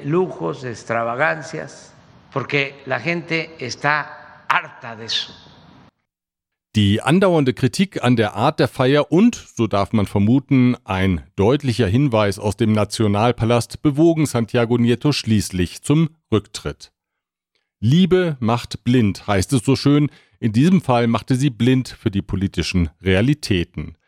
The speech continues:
Speaker 2: Die Art der Feier und die Tatsache, dass auf der Gästeliste zahlreiche Personen standen, die Präsident López Obrador als Widersacher seiner Regierung bezeichnet,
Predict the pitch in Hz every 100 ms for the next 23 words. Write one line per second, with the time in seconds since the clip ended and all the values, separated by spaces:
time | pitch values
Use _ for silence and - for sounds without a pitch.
0 | _ _ 90 87 104 165 - - 104 -
1 | 98 90 80 76 76 - 196 - - 139
2 | 127 127 139 127 123 107 117 - 110 120
3 | 117 131 117 117 - 127 113 - 110 139
4 | 170 147 123 131 123 113 120 143 131 -
5 | 120 120 123 120 - _ _ _ 90 82
6 | - 101 95 110 165 - 110 120 127 -
7 | 110 113 101 117 117 113 - 120 196 143
8 | 101 95 101 90 104 107 98 90 123 151
9 | 143 - 120 - 120 104 131 127